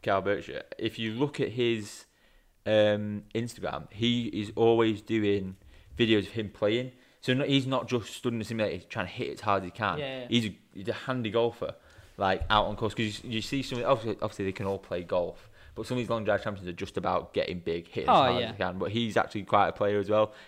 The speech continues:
Speaker 1: But he hits it a mile, obviously, an eight iron. I mean, let's put it into perspective, right? I would say if I am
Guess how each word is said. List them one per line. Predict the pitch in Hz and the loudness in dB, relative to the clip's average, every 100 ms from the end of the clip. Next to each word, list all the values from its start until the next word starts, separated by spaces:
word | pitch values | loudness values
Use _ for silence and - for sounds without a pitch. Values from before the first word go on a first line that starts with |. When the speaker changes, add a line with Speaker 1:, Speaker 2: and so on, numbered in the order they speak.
| _ | _
Speaker 1:
But | 92 | -4
he | 92 | -2
hits | 104 - - | -2 -2 -4
it | - - _ _ _ _ _ | -6 -8 _ _ _ _ _
a | 85 | -6
mile, | 82 82 78 - | -4 -4 -4 -4
obviously, | - - - - - | -6 -8 -10 -8 -4
an | 85 | -2
eight | 90 95 | -2 -2
iron. | 95 85 - - - - - | -4 -6 -10 -16 -20 -12 -4
I | |
mean, | 101 101 95 - - - - 123 | -2 -2 -4 -14 -20 -20 0 2
let's | 135 | 2
put | 135 | 2
it | 131 | -2
into | 127 | -4
perspective, | - - - - - 90 82 | -10 -10 0 2 2 -2 -4
right? | - 92 - - - - - - - - - | -2 0 -2 -6 -20 -20 -18 -18 -20 -20 -2
I | 110 123 131 | 4 6 4
would | 120 113 | 2 -2
say | - 120 110 110 | 0 4 6 4
if | 104 - | 0 2
I | 113 113 | 4 4
am | 107 107 104 101 | 2 2 -2 -8